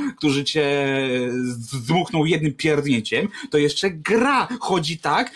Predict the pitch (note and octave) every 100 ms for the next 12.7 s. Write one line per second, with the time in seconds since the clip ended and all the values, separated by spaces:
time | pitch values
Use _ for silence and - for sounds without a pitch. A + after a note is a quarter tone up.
0 | E4 D3 F#3 G3+ A3+ A3+ G#3 - G3 G#3+
1 | G#3 G3 D#3 G3+ A3 - F#3 - G3+ F3+
2 | E3 F#3 F3 E3+ - B3 C4 C4 - C3
3 | C3+ E3+ F3 E3+ E3 D3+ D3 C3 B2+ C3
4 | D#3+ D3 D3 E3 D#3 D#3 D3+ - E3+ C#3+
5 | C3+ D#3+ E3+ - F3+ A#3+ A3+ E3 - D#3+
6 | E3 E3+ D#3+ D#3 - D3 C#3 - D3 D#3
7 | D#3 D3+ C#4+ G#3 D3+ D#3 - D3+ D#3 D#3+
8 | D3 E3 D#3+ - D3 C#3+ A#2 G2+ G#2+ A#2
9 | B2 - - - B3+ A2+ G#2+ A#2 B2+ C3+
10 | D3+ F3 C#3+ G3+ D4 A#3+ A#3+ A#3 A#3+ G#3+
11 | G#3+ G#3+ A3+ A3 G#3 - G3 F#3 G#3+ A3
12 | G#3+ G3 G3 F#3+ G3+ G3+